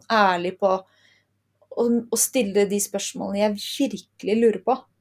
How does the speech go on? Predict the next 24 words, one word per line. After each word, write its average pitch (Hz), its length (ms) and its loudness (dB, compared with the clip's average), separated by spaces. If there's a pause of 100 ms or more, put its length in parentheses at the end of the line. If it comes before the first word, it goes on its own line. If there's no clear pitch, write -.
(760)
Fordi 240 140 4
man, 247 260 4
når 247 200 2
man 247 260 4
vokser 277 380 0
opp, - 140 -4
så - 120 -6
begrenser 208 680 4
man 185 140 -6
jo 196 60 -6
seg 220 160 -4
selv. 262 260 -2 (400)
Man 240 120 2
er 240 80 6
livredd 226 600 2
for 208 160 0
å 202 100 8 (180)
ta - 120 -10
feil, 254 680 2 (400)
eller 202 320 0
bli, 196 640 -4 (480)
eh, 214 600 -4
dømt 226 600 4
utifra, 196 480 -2